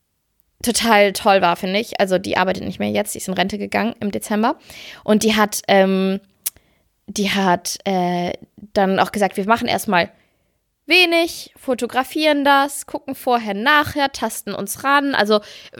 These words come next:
ich meinte vor allen Dingen auch so zu ihr, „Machen Sie das nicht bei sich selber auch?“ Weil die sah ganz natürlich aus, die hatte auch Falten. Die so, „Nö, natürlich mache ich das bei mir auch, aber man mu-, muss halt die richtige Menge, ne? Ähm,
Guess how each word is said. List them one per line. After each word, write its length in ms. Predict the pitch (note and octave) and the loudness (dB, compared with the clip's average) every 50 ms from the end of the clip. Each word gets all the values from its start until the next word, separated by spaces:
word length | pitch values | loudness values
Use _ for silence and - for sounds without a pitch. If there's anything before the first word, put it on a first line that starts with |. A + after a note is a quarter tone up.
| - G#3+ - | -18 -14 -10
ich 160 | - G3 - | -6 -2 2
meinte 240 | A3 G#3 A3 A3+ G#3 | 2 2 2 0 -2
vor 100 | - G#3 | -4 -2
allen 80 | - G3+ | -2 -2
Dingen 120 | G3+ - | 0 -2
auch 60 | F3+ G3 | -2 -2
so 120 | - G#3 | -2 -4
zu 160 | G3 - - | -4 -4 -2
ihr, 80 | - G3 | -2 -2
„Machen 340 | F#3+ F3+ F#3 G3 F3+ F3+ - | -2 -4 -6 -6 -8 -8 -10
Sie 160 | - F#3+ - G3+ | -10 -10 -8 -8
das 160 | F#3+ - - | -8 -6 -8
nicht 160 | F#3+ - - | -8 -8 -8
bei 140 | - F3 D#3+ | -10 -10 -10
sich 240 | D#3+ - E3+ - - | -10 -10 -10 -10 -8
selber 300 | - F3 F3+ E3+ E3 - | -6 -6 -6 -6 -8 -10
auch?“ 420 | - D3 D#3+ F3 A#3 D#4+ G4+ - - _ - - - - - _ | -8 -4 0 2 2 2 2 0 -8 _ -20 -20 -20 -20 -6 _
Weil 120 | - F#3+ | 2 2
die 100 | G3 G#3 | 2 2
sah 120 | G3+ G#3 G#3 | 2 0 0
ganz 440 | G#3 - A#3 B3 C#4+ F4+ E4+ - - | 0 2 2 2 2 2 -2 -2 -4
natürlich 520 | C#4+ C4+ - - D4 C4+ A3 F3+ - - | -4 -4 -4 -4 -2 -2 -2 -2 -2 -2
aus, 140 | E3 F3 - | -2 -2 -2
die 60 | - | -4
hatte 120 | F#3+ F#3 | -6 -6
auch 80 | C#3 - | -6 -6
Falten. 440 | - - - - - - - E3+ - - - - - - - - | -4 -4 -4 -4 -4 -6 -10 -10 -10 -12 -16 -20 -20 -16 -12 -6
Die 60 | B3+ | -4
so, 100 | C#4+ F#4+ F#4+ _ - G4+ G#4+ | -4 -4 -4 _ -2 2 4
„Nö, 140 | F#4+ B3+ B3+ F4+ C#5+ - _ _ _ _ _ _ _ _ _ _ _ _ _ _ _ _ _ - | 4 6 4 2 0 -4 _ _ _ _ _ _ _ _ _ _ _ _ _ _ _ _ _ -4
natürlich 360 | - D4 - A#4 C#5 C5 - | -4 0 2 4 4 4 4
mache 160 | D#4+ G#3+ F#3 | 2 0 0
ich 60 | G#3+ - | 0 -2
das 140 | G3 F#3+ - | -4 -2 0
bei 120 | - G3 | 0 0
mir 220 | G3 G3 F3+ - - | 2 0 0 0 0
auch, 160 | F3 F3 - | 0 0 0
aber 180 | G#3+ A3 A3+ | 0 2 2
man 160 | A3+ A#3 A#3 B3 | 4 2 2 0
mu-, 340 | B3+ - - A3 G#3+ G3+ | -2 -4 -6 -8 -4 -2
muss 140 | B3 C4+ C4 | 0 0 2
halt 140 | C#4+ C4+ A3+ | 2 0 0
die 40 | B3+ | 0
richtige 320 | A#3+ C4 - C#4 A3+ B3+ | -2 -4 -2 -2 -2 -2
Menge, 320 | C#4 G4 C5 A#4+ - G3 D#3+ | 0 0 0 0 0 0 0
ne? 180 | E3 G3 C#4 A4 C5+ - _ _ _ _ | 0 0 0 -2 -4 -8 _ _ _ _
Ähm, 500 | - G#3 G#3 G3 F#3 F#3+ F#3 F3+ F3 G#3+ | 2 2 4 4 2 0 -2 -4 -6 -8